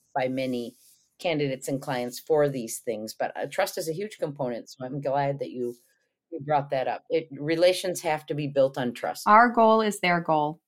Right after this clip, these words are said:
Speaker 2: And we always say that to clients and candidates. Our goal is your goal. We want a great placement. We want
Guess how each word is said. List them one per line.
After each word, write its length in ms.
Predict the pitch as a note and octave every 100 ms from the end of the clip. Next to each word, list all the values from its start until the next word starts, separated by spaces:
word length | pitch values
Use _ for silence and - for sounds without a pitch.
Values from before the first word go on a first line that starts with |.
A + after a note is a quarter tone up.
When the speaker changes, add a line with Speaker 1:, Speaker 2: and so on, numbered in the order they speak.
| -
Speaker 2:
And 100 | G3
we 80 |
always 280 | F#3 F3+ F3+
say 100 | -
that 220 | E3+ E3
to 80 | -
clients 580 | F3 F3 E3 E3 - - _ _ -
and 140 | C4
candidates. 540 | C4+ D#3 D3 D#3 - -
Our 100 | G3+
goal 360 | G3 A3+ A#3+ B3+
is 160 | A#3 A3+
your 160 | A3+
goal. 280 | A#3 F3+ E3
We 140 | G#3+ A#3
want 420 | G3 A3 A3+ B3+
a 60 | A#3
great 300 | G#3+ G#3+ G#3
placement. 440 | - G#3+ G#3 F#3
We 140 | F#3+ G3+
want 400 | F#3+ G#3 G#3